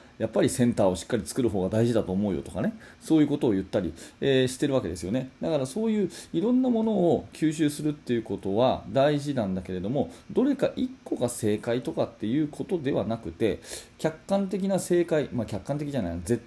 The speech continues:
対的な正解っていうのがあるんじゃなくて、それは、まあ、ないと。で、言う、言うなれば、それは自分たちのチームで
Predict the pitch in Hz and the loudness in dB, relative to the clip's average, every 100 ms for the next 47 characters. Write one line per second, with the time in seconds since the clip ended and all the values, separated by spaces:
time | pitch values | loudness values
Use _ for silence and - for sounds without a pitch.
0 | - 196 196 196 190 - 165 165 165 160 | -2 0 0 0 -2 2 2 4 0 0
1 | 175 - 143 147 107 101 127 - - 143 | -2 -2 -2 0 -2 -2 -4 -4 0 0
2 | - - - - 170 226 220 - - - | 0 -10 -10 -2 2 2 2 -2 -12 -8
3 | - 147 - - 120 170 254 254 - - | 0 0 0 -4 0 2 2 -2 -10 -16
4 | - - 160 123 - - 151 202 208 - | -20 -4 0 0 -2 -2 0 0 -4 -8
5 | 151 214 254 302 208 151 233 214 - - | -4 -2 0 0 0 2 2 0 -2 0
6 | 170 220 - 101 113 156 175 156 135 180 | 2 2 0 -2 -2 0 0 0 0 0
7 | 185 - 151 131 110 196 113 | 0 -2 0 0 2 0 -2